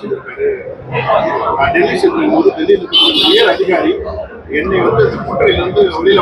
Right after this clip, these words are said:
வாங்க அப்படின்னு சொல்லி அணுகினாரு. ஆனா கொள்கை கோசம் நான் கூட்டணி விட்டு வெளியில வர மாட்டேன்னு சொல்லி சொல்லியிருக்கேன். எங்களுக்கு வந்து பல்வேறு இடங்கள்ல வாய்ப்பு வந்து நிறைய இருக்கு, ஆனா கொள்கை தான் எங்களுக்கு முக்கியம் அப்படின்னு ஒரு கருத்து.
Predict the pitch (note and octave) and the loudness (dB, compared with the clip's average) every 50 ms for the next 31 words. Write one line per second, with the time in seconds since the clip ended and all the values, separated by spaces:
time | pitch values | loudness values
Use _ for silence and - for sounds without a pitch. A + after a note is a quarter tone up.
0 | - F#5 - D4 - - - - - - - - - - - - - - - F#4+ | 4 2 2 0 -2 -2 -4 -4 -6 -8 -6 -4 -2 -2 -2 -2 -4 -2 0 0
1 | F#4 - - - D4+ D#4 E4+ - - - - F#4 F4 D#4+ F4 F4 - F4 - E4+ | -2 -2 -4 -8 -8 -4 -2 0 2 2 2 2 2 2 4 2 2 2 2 2
2 | - F4+ F4+ F4+ - F#4 G4 G#4 - - - - G4+ G4 - G4+ F#4+ G#4 - - | 2 2 2 2 4 2 2 2 2 -2 -2 -2 -2 -2 -2 -2 -4 -2 -2 0
3 | - G4+ - F#4 F4 D#4 D#4 - - E4+ D3 D#4 E4+ - - F4 D4 D4 - - | 0 -2 -2 -2 -4 -4 -6 -6 -8 -4 0 0 0 0 0 -2 0 0 0 0
4 | - - - - - - - - E5 D#5+ E5 - - - - F5 F5 - - - | 0 -4 -8 -10 -10 -10 -2 0 2 2 2 0 -4 -6 -6 -6 -6 -6 -8 -12
5 | - - - - - - D4+ D#4+ - - E4+ E4 E4+ F4+ E4+ G#4+ G4 - - - | -14 -14 -14 -12 -10 -6 0 2 4 4 4 2 0 0 2 2 2 2 0 2
6 | F#4 - G3+ F#3 G3 - - - - - - - G#3+ - - F#3 - D#3+ D#3+ D#3 | 2 2 2 2 0 0 0 0 0 2 2 2 2 2 0 -4 -10 -12 -8 -8
7 | - - D3+ C#3+ - - F#3 D#3+ - D#4 - - - - - - - - - - | -8 -8 -6 -6 -6 -4 -4 -8 -10 -12 -14 -10 -10 -10 -8 -10 -12 -14 -12 -8
8 | - - - - G3 G#3 - G#3 G3 F#3+ F#3 F3 - - - C3 - - D#3+ D#3+ | -8 -8 0 2 2 2 4 2 2 0 0 -2 -4 -6 -10 -10 -10 -12 -10 -8
9 | D#3+ D#3 - - - - - - - - - C#3+ C#3+ - - | -8 -8 -8 -10 -12 -12 -12 -12 -12 -10 -10 -10 -10 -8 -6